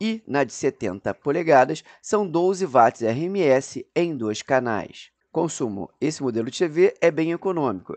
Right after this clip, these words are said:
Ela consome apenas cento e vinte watts na T V de cinquenta polegadas. Conectividade. Essa T V conta com três entradas H D M I, duas entradas U S B, uma entrada R F.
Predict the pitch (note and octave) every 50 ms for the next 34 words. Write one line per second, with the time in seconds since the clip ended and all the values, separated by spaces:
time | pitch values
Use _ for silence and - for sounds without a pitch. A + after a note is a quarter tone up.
0 | - _ - B2 B2 C3+ - D3+ D3 - - D#3+ C#3+ C#3+ C#3 B2+ - - F3 F#3
1 | F#3+ G3 F#3+ - - - G3+ G#3+ A#3 A3 - F#3+ D3+ D#3+ D#3+ C3+ - C#3 A2 F#2+
2 | A#2 A2 A#2+ C#3 - - - - - _ _ _ - C#3+ C#3+ C#3+ C#3+ C#3 C3+ C3+
3 | - - E3+ D3+ A2 F#2+ A2+ A2+ A#2 - - - C3+ B2 B2 A#2 G#2 A#2+ - -
4 | B2 B2 C3+ - C3+ B2 A2 D#2+ C2 - - - - _ _ _ _ _ _ -
5 | C#3+ D3 D#3 D#3+ - - - D3+ E3 D3+ D3 C#3 B2 G2+ F2+ D#2+ F2 - _ _
6 | _ _ - - B2+ - D#3+ - - D3+ C3 C#3+ D3 - - C#3 B2 A2 - A2+
7 | G#2+ - A2 G#2+ A2 - - E3 F#3 F#3+ F3+ E3 E3+ D3+ C3+ - A#2+ A#2 A2 G#2
8 | A2 G#2+ A2 A2 G#2+ A#2+ B2 D#3 F3 F#3 D#3 D#3 F#3 F#3+ _ _ _ _ B2+ F#3
9 | G#3+ G#3+ G3 D#3+ C3+ D3 C3+ B2 - A#2+ A2 G#2 G2+ A2 A2 A2 B2+ C3 B2+ -
10 | - F3+ D#3+ D#3+ D#3+ F3 F3+ - _ _ _ _ - F#3+ G#3 A3 F#3 E3+ D#3 C#3+
11 | - C#3 B2 A2 G#2 A2 A#2+ B2+ D3 F#3+ F3+ D#3 C#3+ D3 D#3 - - -